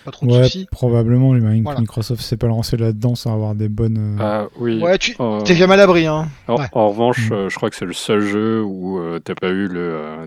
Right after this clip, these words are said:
Speaker 3: Day One on Xbox Game Pass.
Speaker 2: Ouais.
Speaker 3: C'est ce qui est
Speaker 1: Ah
Speaker 3: bien
Speaker 1: ouais
Speaker 3: la preuve, euh, que, bah, ça, ça veut pas
Speaker 1: Il me
Speaker 3: dire
Speaker 1: semblait
Speaker 3: que,
Speaker 1: avoir
Speaker 3: euh,
Speaker 1: vu, mais
Speaker 3: il me semble que non. Mais, euh,
Speaker 1: Ok.
Speaker 3: ça, ça veut pas dire qu'il y sera pas, c'est, c'est, euh, t'es, t'es encore dans l'embroglio judiciaire, euh,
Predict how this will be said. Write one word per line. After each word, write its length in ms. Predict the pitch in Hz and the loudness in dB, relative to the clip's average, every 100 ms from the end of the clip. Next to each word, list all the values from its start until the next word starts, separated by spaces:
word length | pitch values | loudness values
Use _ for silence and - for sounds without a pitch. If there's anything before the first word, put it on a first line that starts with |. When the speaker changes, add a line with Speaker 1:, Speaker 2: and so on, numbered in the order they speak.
| 76 | -4
Speaker 3:
Day 100 | 107 | -2
One 300 | 95 95 87 | 0 -2 -2
on 300 | 85 82 80 - | -8 -10 -12 -12
Xbox 520 | 95 - 95 85 - | -12 -8 -8 -8 -10
Game 220 | 90 90 | -10 -10
Pass. 340 | 98 85 - - - _ _ _ _ _ _ _ _ - | -10 -12 -16 -20 -20 _ _ _ _ _ _ _ _ -2
Speaker 2:
Ouais. 300 | 131 131 131 - _ _ _ - - - - - | 2 4 2 -2 _ _ _ -20 -20 -20 -20 -14
Speaker 3:
C'est 240 | - 104 | -6 -6
ce 80 | - | 0
qui 80 | 120 | 2
est 20 | |
Speaker 1:
Ah 40 | 113 | 4
Speaker 3:
bien 60 | |
Speaker 1:
ouais 40 | 107 | 2
Speaker 3:
la 60 | 101 | 2
preuve, 300 | 110 104 98 | 0 0 -2
euh, 140 | 87 | -6
que, 360 | - 87 82 87 | -6 -6 -6 -6
bah, 260 | - 90 80 _ - _ _ _ - | 0 0 0 _ -20 _ _ _ -10
ça, 200 | 92 - | -10 -2
ça 120 | 107 | 0
veut 80 | 101 | 2
pas 100 | 107 | 0
Speaker 1:
Il 40 | |
me 40 | 104 | 2
Speaker 3:
dire 140 | 107 | 2
Speaker 1:
semblait 160 | 175 - | 4 6
Speaker 3:
que, 20 | |
Speaker 1:
avoir 180 | 180 160 | 6 4
Speaker 3:
euh, 20 | |
Speaker 1:
vu, 260 | 127 190 254 _ _ 151 | 2 -4 -6 _ _ -12
mais 160 | 139 139 - - _ | -12 -12 -16 -20 _
Speaker 3:
il 40 | 98 | -2
me 40 | |
semble 180 | 123 143 | 0 2
que 100 | 139 | 2
non. 240 | 113 104 - _ _ _ | 2 0 -4 _ _ _
Mais, 120 | 95 92 | -6 -4
euh, 560 | 87 87 87 85 85 | -2 -2 -2 -2 -4
Speaker 1:
Ok. 60 | 87 | -4
Speaker 3:
ça, 160 | - 151 | -4 -2
ça 140 | 113 | 0
veut 80 | 101 | 0
pas 120 | 113 | 0
dire 160 | 107 104 | 0 0
qu'il 140 | - | -2
y 40 | 95 | -8
sera 180 | - - | -6 0
pas, 220 | 113 117 | 2 2
c'est, 480 | - 90 85 85 90 | -2 -6 -6 -8 -12
c'est, 480 | - - - - 180 | -16 -18 -20 -18 -10
euh, 460 | 175 180 151 73 - | -8 -6 -8 -10 -10
t'es, 160 | 175 | -12
t'es 140 | - 87 | -6 -6
encore 320 | 80 101 98 | -2 0 0
dans 160 | 87 | 0
l'embroglio 720 | 82 85 87 92 92 90 90 90 | -4 -2 0 0 -2 -4 -2 -2
judiciaire, 880 | 87 82 82 - 92 92 92 82 | -4 -6 -8 -4 -2 0 0 -2
euh, 140 | 76 | -4